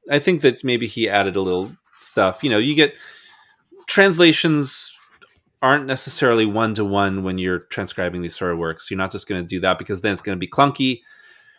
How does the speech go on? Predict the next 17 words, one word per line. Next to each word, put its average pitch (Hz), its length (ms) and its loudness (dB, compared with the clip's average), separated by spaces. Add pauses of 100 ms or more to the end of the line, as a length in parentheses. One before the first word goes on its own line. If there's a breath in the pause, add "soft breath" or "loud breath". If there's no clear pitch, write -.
(140)
Good 165 120 6
translator's 120 560 2
going 104 300 -2
to 95 300 -4
keep - 300 -8 (420)
the 113 100 -10
spirit 113 340 4
and 98 100 0
the 95 60 0
intent 95 320 -6
of 90 80 -4
all 90 140 2
the 90 80 -2
words, 95 300 -2
but, 90 240 -4 (460)
eh, 262 200 -6
ju-, 147 200 -4